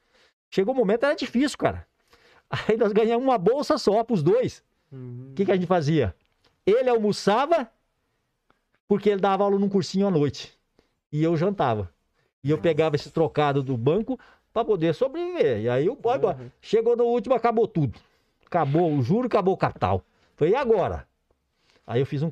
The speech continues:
Speaker 1: um financiamento da Caixa Econômica Federal. Não sei como é que chama hoje, né? Tem um nome aí, né? É, fies?
Speaker 2: É,
Speaker 1: Acho
Speaker 2: o
Speaker 1: que
Speaker 2: fies.
Speaker 1: coisa desse nível aí.
Speaker 2: Pra, pra
Speaker 1: Foi a
Speaker 2: falar aí.
Speaker 1: salvação, cara. Formou. Agora, durante a faculdade,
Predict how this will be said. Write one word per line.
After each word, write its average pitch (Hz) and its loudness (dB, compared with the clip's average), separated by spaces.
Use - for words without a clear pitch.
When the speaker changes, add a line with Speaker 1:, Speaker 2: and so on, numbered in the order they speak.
Speaker 1:
um 156 -8
financiamento 143 -6
da 165 -4
Caixa 160 -8
Econômica 190 -12
Federal. 208 -8
Não 113 -12
sei 147 -8
como 135 -8
é 117 -2
que - -12
chama 120 -8
hoje, 110 -8
né? 131 -10
Tem 170 -12
um 156 -12
nome 110 -10
aí, 110 -10
né? 131 -8
É, 117 -6
fies? 135 -4
Speaker 2:
É, 127 -12
Speaker 1:
Acho 123 -8
Speaker 2:
o - -10
Speaker 1:
que 127 -14
Speaker 2:
fies. 104 -10
Speaker 1:
coisa 180 0
desse 151 -2
nível 131 0
aí. 110 -4
Speaker 2:
Pra, 113 -10
pra - -12
Speaker 1:
Foi 180 0
a - 2
Speaker 2:
falar - 0
aí. 254 0
Speaker 1:
salvação, 247 -2
cara. 85 -14
Formou. 165 -2
Agora, 151 0
durante 175 0
a 190 2
faculdade, 127 -2